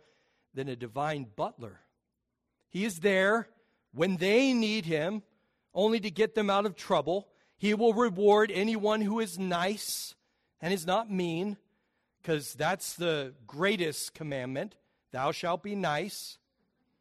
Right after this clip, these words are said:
But he cares very little about the day-to-day events of our lives.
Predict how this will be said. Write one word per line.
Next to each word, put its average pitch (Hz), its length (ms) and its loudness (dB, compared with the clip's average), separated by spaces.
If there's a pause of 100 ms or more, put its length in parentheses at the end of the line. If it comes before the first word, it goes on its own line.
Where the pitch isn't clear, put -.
(1200)
But 160 80 -6
he 185 80 -6
cares 277 380 0
very 226 260 2
little 214 280 4
about 185 300 2
the 208 80 -8
day-to-day 175 560 -2
events 139 400 -4
of 143 100 -8
our 180 140 0
lives. 220 640 -6